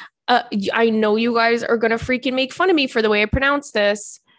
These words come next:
Caprese, which is, you know what that type of salad is. It's mozzi cheese and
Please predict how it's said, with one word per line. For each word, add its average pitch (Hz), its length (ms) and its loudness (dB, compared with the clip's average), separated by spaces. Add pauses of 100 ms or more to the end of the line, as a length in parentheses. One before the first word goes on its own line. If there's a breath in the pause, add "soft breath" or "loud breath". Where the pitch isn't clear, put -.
(140)
Caprese, 254 960 -4 (720)
which 208 200 -4
is, 208 140 -2
you 226 140 0
know 233 100 0
what 220 140 0
that 202 220 -4
type 202 240 -4
of 185 40 -6
salad 175 300 -2
is. 185 300 -2
It's 214 180 -2
mozzi 220 420 -2
cheese 202 640 0
and 196 340 -2